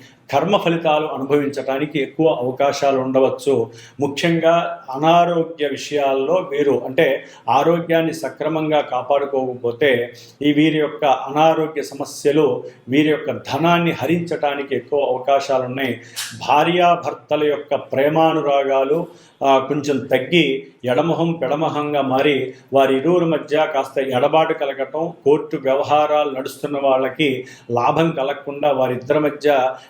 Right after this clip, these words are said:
పూర్తిగా జీవితకాల ఎడబాటు కలగటం అనేటటువంటివి ఈ రాహు వలన కలగటానికి, దృష్టి వలన కలగటానికి అవకాశాలు ఉన్నాయి. కాబట్టి ముఖ్యంగా వృషభ రాశి వారికి రాహుగ్రహ దోష పరిహారార్థమై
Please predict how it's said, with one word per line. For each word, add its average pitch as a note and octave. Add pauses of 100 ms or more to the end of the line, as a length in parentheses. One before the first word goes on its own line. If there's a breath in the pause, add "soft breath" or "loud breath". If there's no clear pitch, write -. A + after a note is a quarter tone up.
(160)
పూర్తిగా E3
జీవితకాల D#3
ఎడబాటు C3+
కలగటం C3+
అనేటటువంటివి C3
ఈ C3+
రాహు D3
వలన D3
కలగటానికి, C3
దృష్టి B2
వలన D3+
కలగటానికి B2+
అవకాశాలు B2
ఉన్నాయి. B2 (400 loud breath)
కాబట్టి C#3+ (200 loud breath)
ముఖ్యంగా E3
వృషభ D3+
రాశి D#3
వారికి C#3
రాహుగ్రహ C#3+
దోష C#3
పరిహారార్థమై C3+